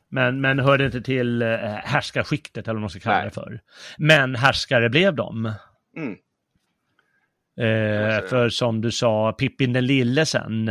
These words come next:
Speaker 2: Mm.
Speaker 1: Karl Martells son, han avsätter slutligen, eh, merovingekungen, eftersom de här nya karolingerna som de kallas för, karolingersläkten, de har ju den egentliga makten genom att de är, eh,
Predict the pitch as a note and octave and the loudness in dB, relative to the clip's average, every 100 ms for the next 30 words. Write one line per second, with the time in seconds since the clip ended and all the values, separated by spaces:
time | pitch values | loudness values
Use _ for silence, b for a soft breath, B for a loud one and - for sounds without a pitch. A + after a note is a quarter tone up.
0 | G#2+ - C3 G#2 B2 A2 A2 G#2+ G2 - | -4 -6 -6 -4 -2 -2 -2 -4 -6 -4
1 | C3+ A#2 G2+ G2+ B2 B2 F#2+ - A#2 - | -6 -6 -4 0 2 2 0 -2 -4 -2
2 | C3+ - C3 F#2 - G#2+ G2 G2 b b | -2 0 0 -2 -4 -4 -4 -8 b b
3 | b - A2 A#2 A#2 A#2 A2+ G#2 F#2+ A#2+ | b -6 -4 0 0 0 0 -2 -4 -2
4 | B2+ A#2+ A2+ D3+ - C#3 - A#2+ A2+ A#2+ | 0 -2 -4 -6 -4 -2 0 0 0 0
5 | G#2+ A2 A#2+ A2 G2+ - B2+ B2+ B2 A#2 | 0 0 0 0 -4 -2 0 2 0 0
6 | B2+ C3+ B2+ A#2+ B2 A2+ G#2+ F2+ G2+ - | -2 -2 -2 -2 -2 -2 -4 -4 -6 -6
7 | G#2+ G#2 G#2+ G#2 b b - A2+ A2+ G#2+ | -6 -4 -4 -6 b b -6 -2 -2 -4
8 | G2+ - G#2+ - G2 B B - A2+ G#2 | -6 -8 -8 -6 -8 B B 0 2 2
9 | G#2 G#2 G#2+ G#2+ G#2 G#2+ G2 G2+ G#2+ - | 0 -2 -2 -2 -2 -2 -4 -4 -4 -4
10 | - - A2 G#2 G#2 G2+ G2+ - G#2 G2 | -6 -6 -4 -4 -4 -4 -6 -4 -6 -4
11 | G2 F#2+ G2 b b b b - G#2 G2+ | -4 -4 -6 b b b b -8 -6 -6